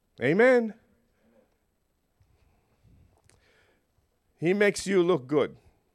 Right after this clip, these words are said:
You make him look good. All right, verse eleven. And it says this, "Beginning of signs Jesus did in Cana of Galilee and manifested his glory, and his disciples believed in him." This is something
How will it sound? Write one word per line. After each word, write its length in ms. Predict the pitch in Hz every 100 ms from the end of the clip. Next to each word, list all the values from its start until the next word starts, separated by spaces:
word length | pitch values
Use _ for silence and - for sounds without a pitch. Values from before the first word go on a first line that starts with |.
| _ _ _ _ _ _ -
You 120 | 135
make 220 | 139 131 -
him 160 | 123
look 160 | 117 110
good. 280 | 107 87 _ _ _ _ -
All 100 | 202
right, 180 | 170
verse 240 | 147 247 233
eleven. 400 | 240 240 165 - _ _ _ _ _ _ _ _ -
And 120 | 180
it 100 | 185
says 320 | - 214 165 165
this, 340 | 269 - - _ _ _ _
"Beginning 440 | 151 151 214 302 277
of 140 | 220
signs 560 | - 330 151 110 120 - _ _
Jesus 400 | 139 196 170 160
did 180 | 135 170
in 100 | 151
Cana 280 | 143 170 160
of 100 | 143
Galilee 440 | 160 156 147 131 131 - -
and 220 | 151 156
manifested 540 | 190 226 220 202 - 165
his 200 | 175 143
glory, 380 | 175 180 139 131 - -
and 160 | 160 165
his 160 | 139
disciples 800 | 123 151 - 208 247 170 156 127
believed 500 | 123 131 175 185 143
in 80 | 127
him." 200 | 127 113
This 200 | 240 -
is 100 | 254
something 480 | - 190 175 139